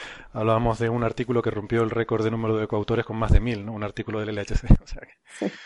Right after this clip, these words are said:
Speaker 1: que eso, eso es así. Mucha
Speaker 2: Hombre,
Speaker 1: gente
Speaker 2: sí,
Speaker 1: está
Speaker 2: el,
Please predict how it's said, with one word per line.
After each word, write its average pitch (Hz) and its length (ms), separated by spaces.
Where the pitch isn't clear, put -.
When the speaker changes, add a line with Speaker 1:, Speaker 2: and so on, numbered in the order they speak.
Speaker 1:
que 110 200
eso, 107 600
eso 117 220
es 110 60
así. - 180
Mucha 131 160
Speaker 2:
Hombre, 240 140
Speaker 1:
gente - 100
Speaker 2:
sí, 240 80
Speaker 1:
está 202 140
Speaker 2:
el, - 120